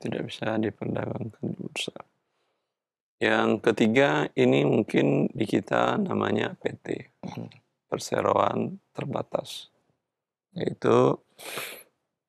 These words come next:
Speaker 1: adalah suatu bentuk perusahaan serikat yang modalnya dimiliki oleh beberapa jumlah orang terbatas dari anggota syirkah,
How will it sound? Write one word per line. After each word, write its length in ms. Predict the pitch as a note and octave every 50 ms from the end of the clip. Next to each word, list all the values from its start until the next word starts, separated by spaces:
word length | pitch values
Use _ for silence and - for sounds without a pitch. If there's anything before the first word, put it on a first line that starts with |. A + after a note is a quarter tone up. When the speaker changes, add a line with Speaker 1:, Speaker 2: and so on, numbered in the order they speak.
| _ _ _ _ _ _ _ _ _ _ _ _
Speaker 1:
adalah 480 | - G#2 G2+ G2+ G2+ A2 A#2+ B2+ C3 -
suatu 480 | - - A#2+ G#2+ G#2 G#2 G2+ F#2+ - A2+ G2+
bentuk 560 | G#2 G2+ G2+ F#2+ - - G#2+ G#2 G2+ - - -
perusahaan 720 | - - - - - - - - A2 G#2+ G#2+ A#2 C#3 - - A#3 - _ _ _ _ _ _
serikat 560 | - - - - - - - - - - - - - _ _ _ _ _ _ _ _ _ _ _ _ _ _ _ _ _ _ _ -
yang 420 | - A#2 A2+ A2 A2 A2 A2 - -
modalnya 640 | - A#2 A2 G#2 G2 G#2 G#2 G#2+ A2+ A#2 B2 B2
dimiliki 1040 | A2+ A2 G#2 G2 G#2 G#2 G2+ G2 G#2 G2 - - A#2 A#2 A#2 A#2+ A#2+ B2 B2 A#2+ - - -
oleh 300 | - A2 G#2+ G#2+ A2+ A#2+
beberapa 920 | B2+ - - G2 G2 G2+ G#2 G2+ G#2+ - - A#2 A2 - - G#2 G#2 G#2 - _ -
jumlah 420 | A2+ - G2 F#2+ - G#2 - -
orang 380 | - A2 G#2 G2+ - - G#2+ G#2
terbatas 880 | - - - G#2+ G2 G2 G2+ G2 - - - A2+ A#2 - - - - - -
dari 220 | - C3 A#2 - -
anggota 380 | G#2 G2+ G#2+ A2 - - B2+ B2
syirkah, 500 | - - - C#3 - - - - -